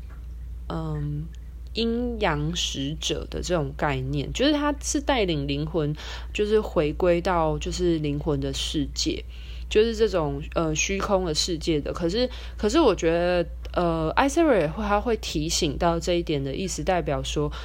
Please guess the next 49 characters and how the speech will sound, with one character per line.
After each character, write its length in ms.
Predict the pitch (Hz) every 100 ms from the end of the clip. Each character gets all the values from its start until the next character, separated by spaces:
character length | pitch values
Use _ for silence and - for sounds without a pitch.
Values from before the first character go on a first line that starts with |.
| -
其 160 | 254
实 140 | 269 285
我 80 | 160
们 180 | 151
生 640 | 151 - - 208 185 196 196 - -
与 200 | 165 175
死 420 | 170 - - 151
都 200 | 185 190
是 320 | 190 208 180 165 - - - - -
绑 220 | 175 143
在 340 | 135 202 165 - - - - - - - -
一 100 | 226
条 320 | 175 151 151
弦 460 | - - 151 139
上 340 | 160 - 175 147 -
的， 220 | - - - - -
就 140 | 330
是， 260 | 381 349 285 - - - - - - -
嗯， 420 | - 208 196 196 196
如 140 | 294
果 160 | 320 247
当 220 | 240 254
你 140 | 214
觉 160 | - 156
得 120 | 160
很 220 | 151 143
匮 220 | 131 208 170
乏 220 | 151 131
的 60 |
时 200 | 147 151
候， 120 | 151 185
其 200 | - 156
实 180 | 175
有 160 | 160 139
时 100 | -
候 120 | 160
你 120 | 160 143
念 260 | 208 226
一 80 | 233
转， 280 | - 139 135 139
你 100 | 147
其 200 | 143 175
实 80 | 196
你 80 | 156
就 100 | 156
是 120 | 175
丰 280 | 170 160 143
盛 300 | - 160 123
的。 160 | -